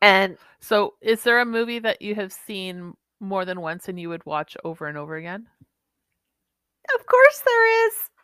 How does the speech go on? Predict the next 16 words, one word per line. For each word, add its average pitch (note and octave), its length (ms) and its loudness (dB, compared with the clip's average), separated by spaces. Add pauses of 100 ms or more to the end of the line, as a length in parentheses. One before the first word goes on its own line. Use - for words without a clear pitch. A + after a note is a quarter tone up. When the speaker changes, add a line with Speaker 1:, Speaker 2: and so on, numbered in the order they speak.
(840)
Speaker 1:
But G#4 360 0
Speaker 2:
<laughs> - 180 -4
Speaker 1:
it's, - 380 2
it's - 220 0
the G4 140 -4
Twilight F#4+ 600 8
series. C#4 720 2 (260)
Speaker 2:
Are C#4 220 4
you A4+ 180 2
serious? B4+ 680 4
Speaker 1:
Yes, B4 580 10
I've G4+ 240 6
watched G4+ 400 6
them F4+ 140 0
all, D#4+ 320 6
like, C4+ 380 -2